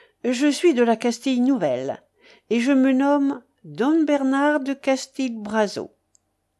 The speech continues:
À l'égard de mes soupçons, je me promène, je fréquente les spectacles,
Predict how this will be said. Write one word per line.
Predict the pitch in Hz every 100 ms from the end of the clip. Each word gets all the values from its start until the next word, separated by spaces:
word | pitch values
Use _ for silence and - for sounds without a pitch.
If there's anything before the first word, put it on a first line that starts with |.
| _ _ _ -
À |
l'égard | 151 165 185 170
de | 151
mes | 147
soupçons, | 147 156 151 - 233 320 339 - - _ _ -
je | 196 180
me | 160 151
promène, | - - 151 165 226 285 339 339
je | 247 196 226
fréquente | - 180 170 156
les | 135
spectacles, | - - - - 147 240 285 311